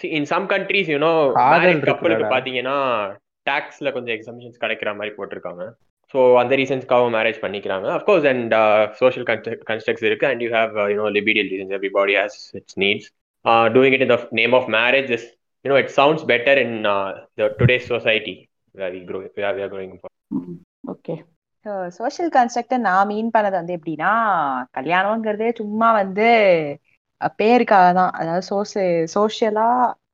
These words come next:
Speaker 4: சொல்றதுக்காக தான். "ஏ, நாங்க ரெண்டு பேர் ரிலேஷன்ஷிப்ல இருக்கோம்ப்பா, லீகலா இருக்கோம்ப்பா" அப்படின்னு சொல்றதுக்காக தான். And it's
Speaker 3: ம்.
Speaker 4: kind of like, அ, ஒரு, அ, கமிட்மெண்ட், அ, ஆனா வந்து ஒரு கட்டி வச்சிருக்கிற மாதிரி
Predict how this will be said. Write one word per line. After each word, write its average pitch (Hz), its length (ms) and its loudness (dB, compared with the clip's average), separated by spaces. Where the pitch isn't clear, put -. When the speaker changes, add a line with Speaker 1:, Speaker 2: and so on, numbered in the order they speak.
Speaker 4:
சொல்றதுக்காக 208 540 0
தான். 160 280 -2
"ஏ, 214 220 0
நாங்க 208 260 0
ரெண்டு 196 220 0
பேர் 214 260 -2
ரிலேஷன்ஷிப்ல 202 480 -6
இருக்கோம்ப்பா, 180 520 -2
லீகலா 196 680 2
இருக்கோம்ப்பா" 175 420 -4
அப்படின்னு 185 540 0
சொல்றதுக்காக 156 520 -8
தான். 202 280 -4
And 247 180 2
it's 233 60 -2
Speaker 3:
ம். 285 160 0
Speaker 4:
kind 285 300 4
of 370 180 6
like, 220 300 0
அ, 160 180 0
ஒரு, 165 240 -6
அ, 165 220 -2
கமிட்மெண்ட், 311 880 2
அ, 208 40 4
ஆனா 240 380 4
வந்து 302 260 2
ஒரு 311 140 4
கட்டி 302 360 2
வச்சிருக்கிற 196 480 0
மாதிரி 160 340 -8